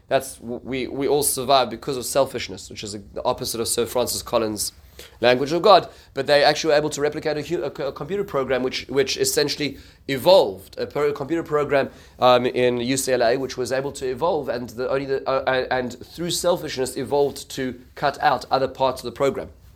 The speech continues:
Right, so, so to speak, replicating this notion of evolution, which is what Richard Dawkins champions. Rabbi Sacks points out, and this is, we'll call it cross, cross-disciplinary, which is, again, the brilliance of Rabbi Sacks,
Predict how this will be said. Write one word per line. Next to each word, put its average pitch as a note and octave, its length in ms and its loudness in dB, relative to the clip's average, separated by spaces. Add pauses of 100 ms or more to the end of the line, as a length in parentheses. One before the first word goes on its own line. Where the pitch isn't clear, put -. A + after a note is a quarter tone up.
(120)
Right, C#3+ 200 2
so, C3+ 240 -2 (160)
so C#3+ 140 -2
to C3+ 40 0
speak, C#3+ 220 -4
replicating C#3+ 520 2
this A#2 140 -4
notion C3 320 0
of A2+ 140 -2
evolution, C3 500 -2
which B2 140 -2
is - 100 -6
what A#2 80 0
Richard A2 240 -6
Dawkins A2 300 -2
champions. G#2 480 -4 (720)
Rabbi C#3+ 140 6
Sacks F#3+ 280 4
points E3+ 280 4
out, C#3+ 240 4
and C#3+ 100 -2
this D#3+ 140 -4
is, C#3 160 -10
we'll C#3 260 -4
call C#3+ 220 0
it - 180 -8
cross, - 640 2 (180)
cross-disciplinary, D3+ 880 -4
which A2 160 -8
is, A2 140 -6
again, A#2+ 560 0
the A#2 60 -4
brilliance C3+ 380 2
of A#2+ 80 -4
Rabbi A#2 420 0
Sacks, - 440 0